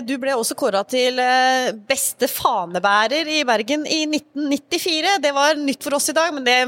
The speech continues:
vi synes at det var også verdt å få med seg. Men, eh, deg har vi jo ikke sett på en stund. Hva driver du med om dagen?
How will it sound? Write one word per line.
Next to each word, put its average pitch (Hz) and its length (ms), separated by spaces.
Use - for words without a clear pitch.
vi 226 180
synes 240 240
at 214 80
det 214 80
var 196 160
også 220 240
verdt 190 240
å 208 160
få 208 160
med 175 160
seg. 170 160
Men, 339 220
eh, 339 100
deg 320 300
har 254 180
vi 277 80
jo 302 80
ikke - 220
sett - 180
på 320 160
en 339 60
stund. 415 420
Hva 277 160
driver 208 440
du 294 60
med 320 140
om 330 160
dagen? 349 380